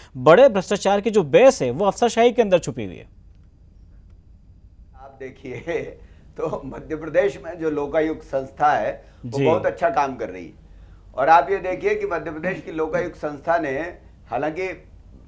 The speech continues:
Speaker 2: बंगलोर की लोकायुक्त संस्था ने, कर्नाटक की लोकायुक्त संस्था ने तो बेचारे चीफ मिनिस्टर की बलि ले ली, लेकिन मध्य प्रदेश की लोकायुक्त संस्था भी एक-एक करके लोगों को बेनकाब कर रही है। पहले उन्होंने वो टीनू जोशी और उनके पति को पकड़ा, तीन सौ करोड़ का कुल मामला उनका उजागर किया।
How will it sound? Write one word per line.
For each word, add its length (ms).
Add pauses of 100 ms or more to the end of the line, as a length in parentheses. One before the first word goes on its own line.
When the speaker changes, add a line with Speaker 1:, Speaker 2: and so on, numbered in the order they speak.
(100)
Speaker 2:
बंगलोर 440
की 200
लोकायुक्त 500
संस्था 340
ने, 140
कर्नाटक 480
की 80
लोकायुक्त 400
संस्था 360
ने 120
तो 60
बेचारे 320
चीफ 180
मिनिस्टर 340
की 100
बलि 280
ले 120
ली, 240 (380)
लेकिन 340
मध्य 180
प्रदेश 320
की 100
लोकायुक्त 440
संस्था 380
भी 140
एक-एक 360
करके 220
लोगों 300
को 60
बेनकाब 580
कर 100
रही 120
है। 60
पहले 260
उन्होंने 320
वो 120
टीनू 360
जोशी 280
और 160
उनके 220
पति 280
को 120
पकड़ा, 320
तीन 260
सौ 120
करोड़ 300
का 120
कुल 240
मामला 300
उनका 280
उजागर 440
किया। 280